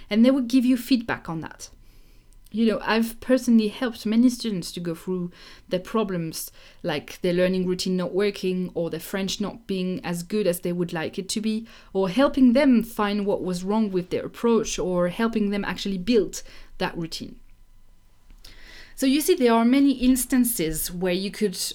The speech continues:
only hire a teacher for one time.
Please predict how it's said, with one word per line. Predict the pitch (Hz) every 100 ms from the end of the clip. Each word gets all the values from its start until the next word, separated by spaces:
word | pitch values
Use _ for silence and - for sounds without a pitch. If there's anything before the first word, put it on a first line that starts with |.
| -
only | 226 254 277
hire | 262 233 240 214 185
a | - 175
teacher | - 240 -
for | 175 - 208
one | 208 233 226
time. | - 165 - -